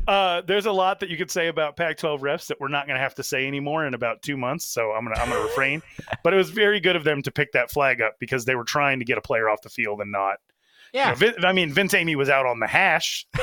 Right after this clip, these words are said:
Speaker 1: He was, he was ready to suit up. He was ready to go play.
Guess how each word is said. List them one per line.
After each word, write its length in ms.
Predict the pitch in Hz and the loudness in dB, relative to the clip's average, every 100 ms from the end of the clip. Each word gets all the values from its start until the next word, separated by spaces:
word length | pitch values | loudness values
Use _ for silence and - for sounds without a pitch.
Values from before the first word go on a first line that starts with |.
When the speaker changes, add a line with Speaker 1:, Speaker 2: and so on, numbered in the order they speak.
| 494 571 587 605 - - - - | -2 -2 -2 -4 -8 -14 -12 0
Speaker 1:
He 400 | 269 381 311 311 | 2 4 4 4
was, 320 | 254 294 - - - - | 4 2 0 -6 -10 0
he 140 | 233 | 2
was 200 | 349 226 | 4 4
ready 220 | 190 170 | 2 2
to 100 | 151 | 0
suit 300 | 143 - 170 | -2 0 0
up. 180 | 185 247 | 0 0
He 100 | 185 | -2
was 120 | 226 - | 0 0
ready 160 | 165 | 0
to 80 | 156 | 2
go 140 | 392 | 2
play. 480 | 151 403 196 156 110 | 2 2 2 0 -2